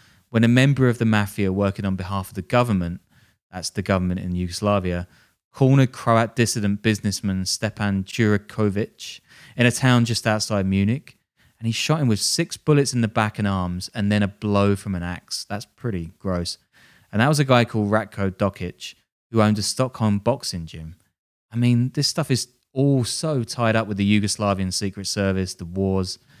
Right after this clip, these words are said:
total mess. Anyway, back to Yokso's death,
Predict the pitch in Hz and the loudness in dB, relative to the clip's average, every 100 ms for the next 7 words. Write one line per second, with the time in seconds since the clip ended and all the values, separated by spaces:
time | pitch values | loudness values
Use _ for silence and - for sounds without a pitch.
0 | _ _ _ - 110 90 82 82 - - | _ _ _ -2 -2 0 -4 -6 -8 -12
1 | _ _ _ _ - _ _ _ _ _ | _ _ _ _ -20 _ _ _ _ _
2 | _ _ 180 180 104 85 - _ 151 156 | _ _ 4 6 6 2 -6 _ -2 2
3 | 165 143 135 120 107 - 87 85 - | 4 4 4 0 0 -2 -6 -6 -18